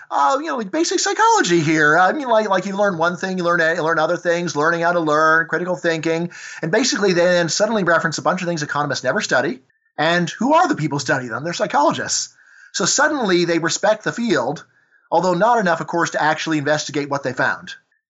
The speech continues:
I mean, I, I will honestly say I have enormous respect for psychology. When economists get all delighted by the replication crisis in psychology,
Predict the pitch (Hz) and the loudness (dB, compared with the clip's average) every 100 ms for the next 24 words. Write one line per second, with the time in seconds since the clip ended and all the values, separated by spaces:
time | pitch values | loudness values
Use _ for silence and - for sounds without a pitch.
0 | _ - - 170 165 175 185 202 202 180 | _ -8 -2 0 2 2 4 2 2 0
1 | 165 151 - 147 143 131 143 139 135 135 | 0 -2 0 0 0 -2 -2 -2 -4 -4
2 | 156 165 147 139 147 151 143 147 147 143 | -2 -2 -2 0 0 0 -2 0 2 2
3 | 143 151 147 139 131 147 151 151 143 139 | 2 2 2 2 -2 0 0 0 0 -2
4 | 135 135 143 147 147 - - - 139 135 | 2 4 4 4 2 -2 -14 -4 0 2
5 | 143 147 135 135 135 143 143 139 - 147 | 2 2 2 0 0 -2 -2 -2 -2 0
6 | 139 143 143 143 170 - 139 135 139 139 | 0 0 -2 -2 -2 0 2 2 2 0
7 | 139 143 | -2 -2